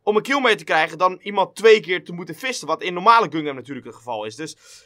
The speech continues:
naar mijn mening deze gun game veel makkelijker voor heel veel mensen, wordt het dus ook veel moeilijker door wordt om gewoon minder vaak dood te gaan en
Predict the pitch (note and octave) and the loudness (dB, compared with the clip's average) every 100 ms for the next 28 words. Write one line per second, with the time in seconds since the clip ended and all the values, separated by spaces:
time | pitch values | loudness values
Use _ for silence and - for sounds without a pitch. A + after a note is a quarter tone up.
0 | _ _ _ - D#3+ F#3 B3+ F4 D#4 D4 | _ _ _ -10 -4 4 6 6 4 2
1 | C#4+ C#4 F#3+ C4 B3+ A3+ - - F#4 E4 | 2 0 0 -4 0 -2 -4 -12 -6 2
2 | D4+ D4 B3+ G#3+ D#3+ C#3+ F3+ - _ F#3+ | 6 6 4 -2 0 -2 -2 -8 _ -10
3 | F3+ C#4 D#4 C#4+ C#4+ C#4 G3+ C#3 C#3+ G#3+ | -2 0 0 0 2 2 2 -2 -8 -8
4 | _ _ D#3+ F#3+ B3 A3 G#3 C#4+ D#4+ C#4+ | _ _ -6 -4 -2 -2 -2 -2 -2 -2
5 | A3+ D4+ D4+ - A3+ F#3 D#3 D3 F#3 - | -2 0 0 0 -4 -4 0 0 0 -6
6 | _ _ - G3 A3 G#3+ A3+ B3+ G#3+ G3+ | _ _ -12 -4 2 2 2 0 2 4
7 | A3+ D4 B3+ F3 D3 C#3 F#3+ _ _ _ | 4 2 0 -2 0 -2 -6 _ _ _
8 | _ G3 G#3+ F3 | _ -2 -2 -2